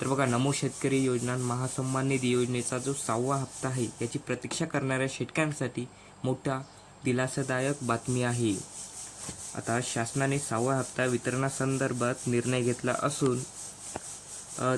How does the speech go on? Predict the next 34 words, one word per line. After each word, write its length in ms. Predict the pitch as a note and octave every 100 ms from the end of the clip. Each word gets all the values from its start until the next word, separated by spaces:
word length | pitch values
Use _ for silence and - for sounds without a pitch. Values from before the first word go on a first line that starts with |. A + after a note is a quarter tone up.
| B2+
त्यासाठी 400 | C#3+ D3 D3 C#3+
आवश्यक 440 | G#2+ B2 C3 E3+
निधी 260 | C#3 B2 C3
मंजूर 320 | B2+ B2 C3+
करण्यात 420 | - B2 B2+ B2+
आला 160 | B2 B2+
आहे. 220 | C3 A2 G2 - -
लवकरच 460 | B2 C3 C#3+ C#3 C3+
हा 140 | B2+
हप्ता 260 | C3 - C3
शेतकऱ्यांच्या 560 | B2+ B2 - C3 B2+ C#3
खात्यावर 360 | B2 A2 B2 C3+ B2+
जमा 180 | B2+ B2+
होण्याची 360 | B2 A#2+ B2+
शक्यता 460 | D3 B2+ - A#2+ A2
आहे. 240 | A2+ A2 G#2 - - -
मित्रांनो, 400 | C3 C#3+ C#3+ C#3
तुमचा 340 | - C3 C3+
जो 240 | B2+ C3 C3
नमो 240 | B2 B2+
शेतकरी 400 | B2+ B2+ - B2+
योजनेचा 380 | B2 B2 B2 B2+
जो 140 | B2+
सहावा 400 | C3 A#2 A#2+ C3
हप्ता 360 | C3+ - - B2+
आहे, 340 | G2+ A2 A#2 A2+ - - -
हा 60 | C3+
लवकरच 480 | B2 A#2+ D3 D3 -
तुमच्या 260 | C3+ C3
बँक 320 | B2 B2 C3 C3+ -
अकाउंटमध्ये 480 | - B2+ B2+ B2 C3+
जमा 260 | C3 A#2+
होणार 300 | B2 A#2+ A#2
आहे. 240 | A2+ G#2+